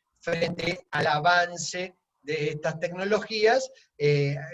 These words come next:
digamos, eh, inicialmente lo que han hecho es tratar de, eh, controlarlas desde el punto de vista de lo que es la, las unidades de información financiera en los países, lo que es la uif en nuestro país, por el hecho de que las usaban,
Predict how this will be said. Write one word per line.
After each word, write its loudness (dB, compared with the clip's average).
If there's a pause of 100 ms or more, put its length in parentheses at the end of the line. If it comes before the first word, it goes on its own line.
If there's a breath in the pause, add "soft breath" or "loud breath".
(120)
digamos, -2
eh, -2
inicialmente -2
lo 4
que 2
han 0
hecho 6
es 2 (260 soft breath)
tratar 2
de, -4
eh, -4
controlarlas 0
desde -4
el -2
punto -2
de 2
vista -2
de 4
lo -2
que -4
es -8 (160)
la, -2
las -8
unidades 0
de -2
información -6
financiera 0
en -2
los -8
países, -4
lo -6
que -8
es -4
la 0
uif -2
en -16
nuestro -12
país, -4 (320 soft breath)
por -4
el 0
hecho -4
de 0
que -4
las -2
usaban, 2